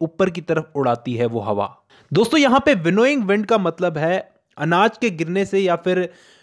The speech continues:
कुछ फटकारने से जो हवा आती है हल्की सी,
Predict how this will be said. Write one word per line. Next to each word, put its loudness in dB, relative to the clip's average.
कुछ -4
फटकारने 2
से -10
जो -4
हवा 2
आती -4
है -6
हल्की -6
सी, -14